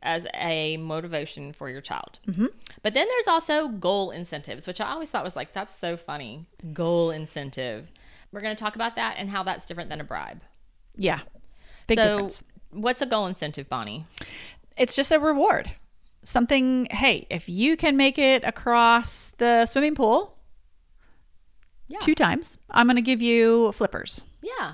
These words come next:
Speaker 1: or buy a
Speaker 2: Something
Speaker 1: new
Speaker 2: like
Speaker 1: pair of
Speaker 2: that.
Speaker 1: goggles or whatever you wanna do. Yeah,
Speaker 2: Yeah.
Speaker 1: whatever they're interested in.
Speaker 2: Mm-hmm.
Speaker 1: That would be a good goal for them. So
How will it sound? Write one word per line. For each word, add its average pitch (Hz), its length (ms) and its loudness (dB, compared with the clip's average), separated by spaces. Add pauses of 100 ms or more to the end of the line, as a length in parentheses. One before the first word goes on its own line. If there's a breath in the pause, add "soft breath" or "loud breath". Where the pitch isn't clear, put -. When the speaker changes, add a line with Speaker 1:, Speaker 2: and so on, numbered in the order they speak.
Speaker 1:
or 220 60 -10
buy 220 40 -6
a 226 40 -6
Speaker 2:
Something 285 220 0
Speaker 1:
new 311 60 -4
Speaker 2:
like - 100 -4
Speaker 1:
pair 302 120 0
of 302 60 -4
Speaker 2:
that. 190 200 0
Speaker 1:
goggles - 320 -14
or 165 140 -8
whatever 208 320 -6
you 220 100 -8
wanna 202 180 -8
do. 165 100 -8
Yeah, 139 240 -2
Speaker 2:
Yeah. - 40 -2
Speaker 1:
whatever 214 260 2
they're 233 180 0
interested 175 500 -10
in. 69 200 -14
Speaker 2:
Mm-hmm. 233 240 6
Speaker 1:
That 254 100 4
would 226 120 -10
be 160 100 -6
a 160 40 -4
good 156 260 -4
goal 131 200 -2
for - 140 -8
them. 87 340 -10 (640 loud breath)
So 214 720 2